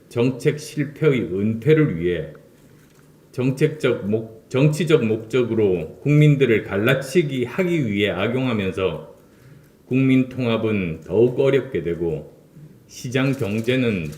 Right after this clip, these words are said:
더욱 위축되고 있습니다. 그렇게 되면 세금 낼 바에야 다 쓰거나 뒤로 자식에게 물려주겠다는 생각이 만연해 공동체는 허약해지고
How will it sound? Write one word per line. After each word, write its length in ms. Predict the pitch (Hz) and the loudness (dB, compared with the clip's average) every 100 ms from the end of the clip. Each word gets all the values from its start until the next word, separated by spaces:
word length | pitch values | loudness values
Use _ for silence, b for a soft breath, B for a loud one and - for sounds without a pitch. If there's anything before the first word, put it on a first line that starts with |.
| - | -4
더욱 320 | 95 131 117 | 0 0 0
위축되고 600 | 120 151 - - 110 90 | -4 -6 -12 -4 -2 -2
있습니다. 680 | 80 - 90 85 80 78 - - _ _ _ b b b b b b b b b b _ - | -4 -8 -8 -8 -10 -12 -18 -20 _ _ _ b b b b b b b b b b _ -4
그렇게 300 | 135 131 123 | -2 0 0
되면 600 | 123 123 120 101 82 - - _ _ _ _ | 2 2 0 0 -4 -10 -20 _ _ _ _
세금 520 | - - 127 131 170 | -20 -10 -2 4 4
낼 220 | 127 98 | 4 2
바에야 720 | 107 123 131 131 101 80 - - - _ _ | 0 2 4 2 0 -4 -10 -20 -20 _ _
다 280 | - 139 143 | -16 -10 -8
쓰거나 680 | 117 175 147 139 104 - - - _ _ _ _ _ _ _ _ | -4 0 2 0 0 -6 -14 -20 _ _ _ _ _ _ _ _
뒤로 500 | 120 123 139 117 87 | 0 4 6 6 2
자식에게 580 | - 123 120 180 151 123 | -2 -6 2 4 6 6
물려주겠다는 880 | 98 110 151 143 117 104 - 98 92 | 2 2 4 4 2 0 0 -2 -4
생각이 480 | - 113 104 95 90 | -4 -4 -2 -2 -2
만연해 680 | 82 90 95 101 95 80 76 - b b b b b b | -4 -4 -2 -2 -4 -6 -12 -20 b b b b b b
공동체는 600 | - 117 120 135 143 131 117 | -4 0 2 2 2 0 0
허약해지고 1120 | 120 127 113 - 95 92 90 90 78 76 - | 0 0 0 -2 -6 -4 -2 -2 -2 -10 -16